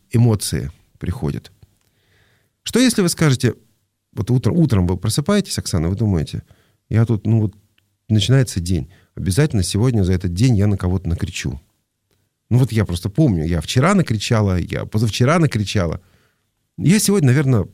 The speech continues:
на кого-то накричу. Вот не пойду я на работу, потому что на работе накричу. М, кстати, на улице тоже не пойду. Ну, потому что там,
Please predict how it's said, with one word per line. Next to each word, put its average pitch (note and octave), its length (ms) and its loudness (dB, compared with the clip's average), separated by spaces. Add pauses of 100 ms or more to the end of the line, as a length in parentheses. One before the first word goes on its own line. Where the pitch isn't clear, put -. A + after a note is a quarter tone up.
на E2+ 280 -4
кого-то B2+ 260 0
накричу. F#2 380 -2 (580)
Вот - 300 -2
не D3+ 120 4
пойду D#3 320 2
я G#2+ 80 4
на F#2+ 80 2
работу, F2 440 -4 (460)
потому G#2 140 -2
что - 100 -4
на A2 60 4
работе G#2+ 260 2
накричу. E2 460 -6 (800)
М, D#3 200 2
кстати, D3 300 0
на B2+ 80 4
улице C#3 260 2
тоже C3 180 0
не G#2+ 80 2
пойду. D#2+ 380 -4 (600)
Ну, - 100 -6
потому G#2+ 280 0
что F2+ 400 -4 (880)
там, D#2+ 380 0